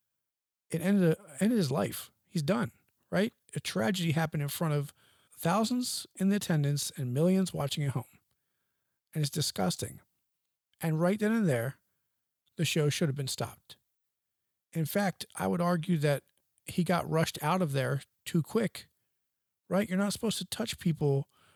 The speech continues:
If, if you get in a car accident, you're supposed to lay down and people aren't supposed to touch you until the paramedics do.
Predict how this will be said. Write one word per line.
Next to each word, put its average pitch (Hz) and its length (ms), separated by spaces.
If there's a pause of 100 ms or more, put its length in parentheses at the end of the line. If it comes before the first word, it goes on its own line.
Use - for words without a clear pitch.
If, 170 160
if 208 160
you 208 60
get 220 100
in 214 80
a 185 60
car 220 220
accident, 165 320
you're 165 80
supposed - 240
to 170 60
lay 170 200
down 170 260
and 139 100
people 175 240
aren't 170 180
supposed 175 200
to - 60
touch - 320
you 127 120
until 151 380 (460)
the - 80
paramedics 196 500
do. - 240